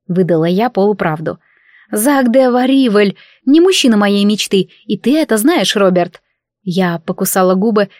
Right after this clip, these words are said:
дождалась, когда мой собеседник возьмет себя в руки окончательно и позволит мне согреться, не прибегая к магии.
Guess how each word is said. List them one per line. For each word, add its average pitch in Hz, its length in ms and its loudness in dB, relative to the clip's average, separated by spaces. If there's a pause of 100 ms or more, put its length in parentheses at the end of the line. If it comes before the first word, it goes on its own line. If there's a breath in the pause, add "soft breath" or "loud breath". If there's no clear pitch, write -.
(120)
дождалась, 202 540 0
когда 196 300 0
мой 185 160 2
собеседник 180 720 -2
возьмет 170 440 -2
себя 156 240 -4
в 160 60 -10
руки 247 280 -2
окончательно 240 920 -2 (280 loud breath)
и - 100 -4
позволит 277 600 -2
мне 247 400 0 (220)
согреться, 240 720 0
не 247 100 2
прибегая 226 500 0
к - 100 -12
магии. 190 560 -2